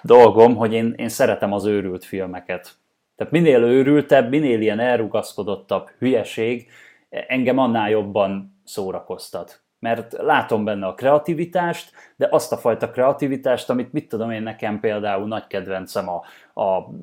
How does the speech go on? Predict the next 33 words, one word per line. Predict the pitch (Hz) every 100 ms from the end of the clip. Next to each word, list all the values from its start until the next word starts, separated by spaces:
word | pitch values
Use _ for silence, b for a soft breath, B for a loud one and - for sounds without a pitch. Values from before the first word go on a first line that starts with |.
| 110
sokak | - 135 107
számára | - 120 107 95 92
nagyon | 107 101 87
fárasztó | - 98 92 - - 87
Halló, | 98 131 143
Halló | 120 123 117 110
brit | 113 113
sorozat, | - 117 107 101 104 101 - b b
hát | 117 - - -
az | 135
is | 117 -
konkrétan | 120 110 120 104 120
olyan | 127 104
humorral | 110 107 107 104 104
operál, | 101 113 107 107 104
hogy | 107 104
az | 107 101 - - - -
vagy | - 147 143
valakinek | 147 131 - 139 127 110
betalál, | 127 - 135 131 123
vagy | 107 107
valakinek | 104 110 101 117 107 -
nem. | 101 87 85 b b
Akinek | - 117 107 -
nem, | 107 123 131
az | 113 104
biztos, | 104 104 - 98
hogy | 104 95
utálni | 87 90 90 90
fogja, | - 92 87 82 - _ _ _
mert | - 107
túl | 156 131
fárasztó. | 107 113 92 87 85 - 98 85